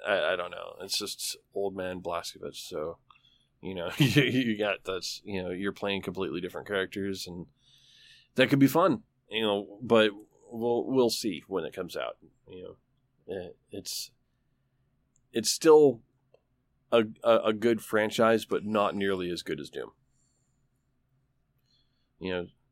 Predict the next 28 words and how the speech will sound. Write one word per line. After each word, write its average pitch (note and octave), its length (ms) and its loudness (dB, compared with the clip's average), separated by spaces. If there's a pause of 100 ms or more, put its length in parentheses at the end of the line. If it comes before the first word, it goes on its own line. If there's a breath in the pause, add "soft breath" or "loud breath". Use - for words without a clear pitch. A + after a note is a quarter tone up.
(160)
I C3 160 6
don't C3 260 4
think A#2 200 2
it's, - 420 -2
I A#2 100 6
don't C3 180 6
think A2 200 2
it's G2 140 -2
as G2 100 -4
good F#2 180 -4
as D#2 120 -8
Doom. A1 320 -12 (580)
Doom C3 360 4
just A#2 240 0
feels, A2 760 0 (180)
you A2 160 -2
know, G#2 300 0
it B2 160 4
feels D3 340 4
right. G#2+ 260 4
Everything A#2+ 460 2
was G#2 140 -2
built G#2 320 2
right D#2 340 -10
for D2 300 -12
it. - 80 -16 (380 soft breath)
Whereas, G2 540 2
uh, F#2 380 2